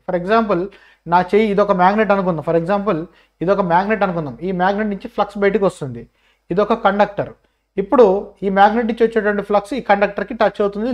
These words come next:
లింక్ అవుతుంది. ఇప్పుడు ఈ కండక్టర్ మీద లింక్ అవుతున్నటువంటి కండక్టర్స్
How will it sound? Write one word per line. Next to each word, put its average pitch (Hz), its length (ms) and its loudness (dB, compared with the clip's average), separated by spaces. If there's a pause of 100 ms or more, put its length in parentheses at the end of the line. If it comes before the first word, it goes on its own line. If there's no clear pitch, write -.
లింక్ 202 220 -2
అవుతుంది. 127 280 -4 (540)
ఇప్పుడు 262 240 4 (140)
ఈ - 20 2 (120)
కండక్టర్ 233 420 2
మీద 233 120 0 (100)
లింక్ 214 180 -2
అవుతున్నటువంటి 202 500 -2 (200)
కండక్టర్స్ 202 480 -4